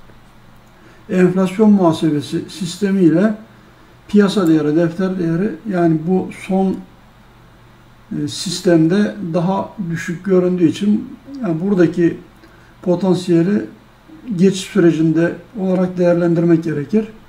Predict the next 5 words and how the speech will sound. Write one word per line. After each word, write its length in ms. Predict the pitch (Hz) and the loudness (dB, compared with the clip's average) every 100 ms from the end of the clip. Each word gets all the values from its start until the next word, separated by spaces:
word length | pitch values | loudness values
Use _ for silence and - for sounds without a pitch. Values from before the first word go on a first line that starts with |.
| - - - - - - - - - | -20 -20 -20 -20 -20 -20 -20 -20 -16
Fiyat 380 | - 196 208 - | -2 2 2 2
kazanç 420 | 208 214 220 214 | 2 2 2 0
oranı, 300 | 185 160 147 - 175 | 2 2 0 -4 -2
oran 340 | 185 220 214 | 2 2 2
analizindeki 840 | 170 165 151 143 165 156 147 160 - | 2 4 2 0 0 0 0 -2 -4